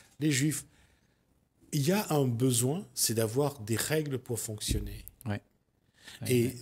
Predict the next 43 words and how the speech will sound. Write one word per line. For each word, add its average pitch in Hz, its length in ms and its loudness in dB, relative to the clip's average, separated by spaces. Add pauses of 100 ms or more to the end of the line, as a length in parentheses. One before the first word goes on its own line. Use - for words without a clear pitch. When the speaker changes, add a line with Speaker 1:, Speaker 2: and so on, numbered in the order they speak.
Speaker 1:
d'une 170 220 2
façon 151 360 2
ou 131 80 0
d'une 127 180 0
autre, 190 380 -4 (1500)
on 123 40 -6
peut 139 120 0
appeler 127 180 0
ça 127 160 2
la 123 120 2
religion, 131 840 0
on, 117 80 -4
on - 40 0
Speaker 2:
Mhm. 101 60 -4
Speaker 1:
peut 127 100 4
appeler 123 220 0
ça 123 100 2
des 120 120 2
règles 117 220 0
sociales, 165 560 0
on 147 60 -8
peut 123 140 -10
appeler 113 180 -4
ça, 110 80 2
Speaker 2:
Ouais. 104 120 -2 (320)
Speaker 1:
a-, 127 100 -4 (140)
a-, 139 360 -4
appeler 131 240 -4
ça 127 160 2
des 127 80 4
règles 123 260 2
traditionnelles, 151 960 0
on 139 80 -4
peut 123 140 -4
appeler 107 180 -2
Speaker 2:
Ouais. 113 60 -2
Speaker 1:
ça 127 80 2
des 120 100 0
règles 117 200 -2
de 127 100 0
culte, 190 500 0 (220)
Speaker 2:
Oui. 117 240 -2 (160)
Speaker 1:
mais 123 240 0